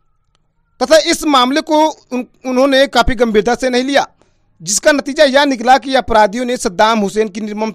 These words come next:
तरीके से हत्या कर उसकी लाश को चवर में फेंक दिया। ग्रामीणों का आरोप है कि पुलिस इस मामले को गंभीरता से लेती तो शायद सद्दाम हुसैन की जान बच सकती थी।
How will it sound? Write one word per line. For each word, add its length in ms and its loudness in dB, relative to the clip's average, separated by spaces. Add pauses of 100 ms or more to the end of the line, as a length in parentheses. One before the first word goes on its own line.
तरीके 280 -6
से 160 -6
हत्या 320 -4
कर 220 -4
उसकी 200 -10
लाश 300 4
को 160 0
चवर 280 -2
में 80 -8
फेंक 180 2
दिया। 200 -6 (1040)
ग्रामीणों 400 0
का 120 4
आरोप 340 4
है 100 2
कि 160 -8
पुलिस 360 -8
इस 200 -8
मामले 380 -2
को 140 -8
गंभीरता 480 -2
से 120 -4
लेती 240 -6
तो 120 -6
शायद 320 2
सद्दाम 380 -2
हुसैन 260 -6
की 140 -14
जान 340 0
बच 180 -4
सकती 280 -12
थी। 180 -8